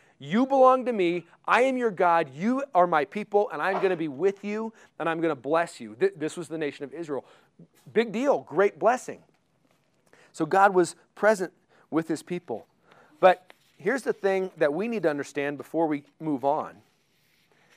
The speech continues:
is that under the old covenant, Gentiles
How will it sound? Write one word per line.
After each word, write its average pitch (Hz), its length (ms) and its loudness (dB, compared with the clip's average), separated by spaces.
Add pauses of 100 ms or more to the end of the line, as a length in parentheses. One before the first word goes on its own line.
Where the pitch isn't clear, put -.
(320)
is 143 120 -6
that 160 180 4
under 240 220 2
the 220 120 4
old 190 300 8
covenant, 147 640 0 (760)
Gentiles 156 960 4